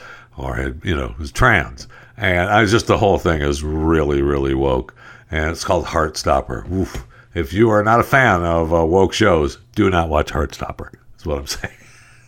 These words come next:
<laughs> But my point is, it could, that street for Netflix, uh, laying down the law could work both ways. You know, it's kinda doubtful that it would work both ways, but it certainly could. And really, I'm kind of okay with it. If you're working at a corporation and your job is to produce a show,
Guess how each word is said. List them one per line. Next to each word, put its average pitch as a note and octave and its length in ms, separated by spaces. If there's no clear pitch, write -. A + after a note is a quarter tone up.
<laughs> - 160
But C#3+ 80
my F#3 160
point G3 300
is, D#3+ 160
it D#3 100
could, C#3 220
that D3 200
street F#3 400
for B2 140
Netflix, A2 680
uh, G#2+ 140
laying A#2 280
down G#2+ 220
the G#2 80
law A#2 380
could B2+ 160
work A2+ 280
both G#2+ 280
ways. A#2+ 380
You F3+ 80
know, G#2 100
it's F#2+ 100
kinda G2 260
doubtful C3+ 640
that D3 140
it C#3+ 60
would D3 140
work C#3+ 240
both C#3+ 240
ways, C#3+ 320
but A#2+ 160
it G#2+ 120
certainly D2+ 440
could. D2+ 400
And F#3 140
really, F#3 260
I'm B2 140
kind G2 220
of D2 100
okay C#2+ 280
with B1+ 200
it. - 160
If - 140
you're D#3+ 160
working A#2+ 460
at G2 460
a E2 400
corporation F2 720
and E2 240
your E2+ 160
job D#2+ 340
is D#2 280
to D#2 200
produce C#2+ 400
a F2+ 60
show, C#3 500